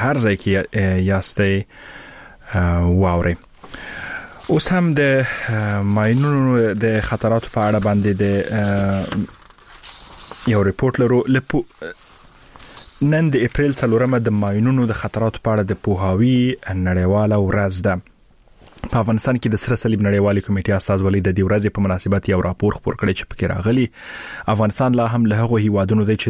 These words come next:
ځمکني ماینونه او ناچاودي توکي پکې د خلکو ژوند ته جدي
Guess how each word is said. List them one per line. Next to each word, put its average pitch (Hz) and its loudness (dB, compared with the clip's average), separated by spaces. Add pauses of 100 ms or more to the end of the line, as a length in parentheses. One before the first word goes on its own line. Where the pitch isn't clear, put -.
ځمکني 101 2 (120)
ماینونه 107 2 (120)
او 101 2
ناچاودي 98 0
توکي 104 -2
پکې 101 -2
د - -6
خلکو 95 0
ژوند 95 2
ته 95 0
جدي 101 2